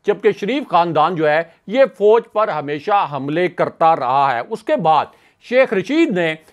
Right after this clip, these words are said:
ये अल्फाज बोले कि शहबाज शरीफ अगले तीन दिन में इस्तीफा दे सकते हैं।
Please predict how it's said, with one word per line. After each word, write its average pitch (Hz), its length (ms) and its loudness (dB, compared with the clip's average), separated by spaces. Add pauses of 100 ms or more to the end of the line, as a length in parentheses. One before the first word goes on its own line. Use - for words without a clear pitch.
(120)
ये 196 160 2
अल्फाज 247 440 2
बोले 160 400 -2 (280)
कि 214 80 -2
शहबाज 214 540 2
शरीफ 220 420 -4 (120)
अगले 208 380 2
तीन 254 540 -4
दिन 175 180 0
में 190 220 -2
इस्तीफा 143 420 -2
दे 165 180 -2
सकते 180 320 -4
हैं। 226 220 -2